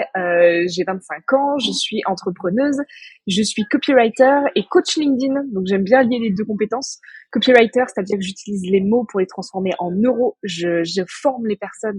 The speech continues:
à écrire pour vendre, à susciter des émotions, un petit peu à manipuler les esprits. Et puis, coach LinkedIn, c'est-à-dire que c'est un réseau social que j'adore. Euh, j'adore produire du contenu dessus. Je suis un peu influenceuse, si on veut mettre un mot dessus.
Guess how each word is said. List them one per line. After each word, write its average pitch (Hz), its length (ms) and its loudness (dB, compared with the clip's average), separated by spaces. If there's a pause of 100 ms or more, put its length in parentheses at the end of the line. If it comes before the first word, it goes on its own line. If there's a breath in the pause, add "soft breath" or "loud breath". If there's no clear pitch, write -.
à 170 160 -6
écrire - 360 -10
pour - 120 -16 (100)
vendre, 247 320 -2 (380 loud breath)
à 196 80 2
susciter 202 400 -2
des 175 180 2
émotions, 190 440 0 (420)
un 180 140 0
petit - 180 -16
peu 302 80 2
à 330 60 6
manipuler 226 420 4
les 196 200 4
esprits. 220 380 -2 (460 loud breath)
Et 208 160 2
puis, 240 480 -4
coach 233 240 4
LinkedIn, 214 500 2
c'est-à-dire 202 360 0 (100)
que 220 60 -4
c'est 196 120 -6
un 175 60 -8
réseau 175 140 -2
social 180 360 -6
que 196 80 -4
j'adore. 170 540 2 (200)
Euh, 170 300 0
j'adore 165 320 -2
produire 196 280 0
du 196 100 -2
contenu 190 260 -4
dessus. 214 260 -6
Je 226 80 -6
suis 160 80 -6
un 156 140 -10
peu 202 100 2
influenceuse, 196 600 0
si - 80 -6
on 175 80 -4
veut 175 80 0
mettre 170 240 0
un - 20 0
mot 180 140 -2
dessus. 180 320 -4